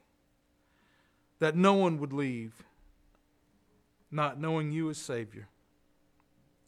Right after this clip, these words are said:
Father, bring them to your Son. Help us point the lost to Christ. Help us point our loved ones to Christ. But not just in words, but Father, help us to do so in,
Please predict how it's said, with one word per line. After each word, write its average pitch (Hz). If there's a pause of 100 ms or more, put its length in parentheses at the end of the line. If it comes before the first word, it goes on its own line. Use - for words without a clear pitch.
(640)
Father, 175
bring 196
them 180
to 160
your 143
Son. 104 (1800)
Help 185
us 147
point 143
the 123
lost 117 (440)
to 123
Christ. 110
Help 208
us - (340)
point 175
our 151
loved 143
ones 120
to -
Christ. 107 (1120)
But 160
not 175
just 170
in 156
words, 139
but 120
Father, 156
help 151
us 151
to 160
do 139
so 139
in, 120